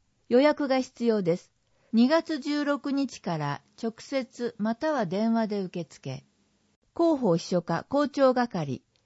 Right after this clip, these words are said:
電話零四二三八七の九八一八へ予約してください。税務相談。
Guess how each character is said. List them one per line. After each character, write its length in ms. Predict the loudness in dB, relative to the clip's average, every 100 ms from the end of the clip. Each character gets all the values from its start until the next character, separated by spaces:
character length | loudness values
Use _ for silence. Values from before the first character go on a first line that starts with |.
| _
電 300 | 2 4 6
話 200 | 6 2 2
零 300 | 4 6 4
四 280 | 4 4 2
二 160 | 0 -4
三 300 | 0 2 2
八 240 | 2 2
七 280 | 2 2 2
の 200 | 0 -2 -6
九 200 | -6 -2
八 300 | -2 -2 -4
一 200 | -4 -2
八 340 | -4 -4 -6
へ 140 | -6 -4
予 100 | -2
約 260 | -2 -2 -6
し 60 |
て 120 | -6
く 100 | -6
だ 140 | -6 -6
さ 180 | -6 -8
い。 100 | -10 _ _ _ _ _ _ _ _ _ _ -6
税 300 | 2 6 6
務 160 | 2
相 320 | -2 4 6 6
談。 380 | 2 -2 -6